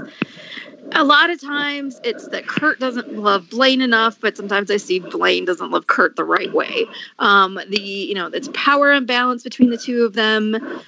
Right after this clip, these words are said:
Um, it's a toxic relationship because one of them is into it and the other one is not, or there's an abuse of power, or it's kind of this, one of them is not good enough for the other one stuff that kind of feeds on this better boyfriend a li-,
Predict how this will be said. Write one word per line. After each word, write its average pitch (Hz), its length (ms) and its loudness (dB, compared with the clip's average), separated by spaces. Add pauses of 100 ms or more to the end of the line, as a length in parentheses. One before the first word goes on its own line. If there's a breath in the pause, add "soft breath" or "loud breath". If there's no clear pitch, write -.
(140)
Um, 185 880 2
it's 202 140 -4
a - 40 -16
toxic 277 600 -2
relationship 233 720 -2
because 202 520 -2
one 247 220 4
of 233 120 0
them 226 480 0
is 202 220 2
into 226 460 2
it 220 80 6
and 160 80 -4
the 214 80 6
other 202 140 2
one 180 120 -6
is 185 200 2
not, 262 520 6
or 196 380 2 (240 loud breath)
there's 202 200 0
an 196 60 0
abuse 202 300 -2
of 175 160 -6
power, 262 520 4
or 214 140 0
it's 214 160 -4
kind 262 280 -2
of 262 160 -2
this, 214 340 -2 (600 loud breath)
one 269 180 6
of 277 120 2
them 254 240 -2
is 202 200 -10
not - 720 -6
good 240 160 4
enough 208 280 2
for 208 180 -4
the 180 120 0
other 180 240 0
one 180 420 -2
stuff 165 360 0
that - 340 -2
kind 208 240 2
of 180 220 0
feeds 214 480 2
on 190 260 4
this 180 180 -6
better 190 320 2
boyfriend 185 520 0
a 175 60 0
li-, 170 180 2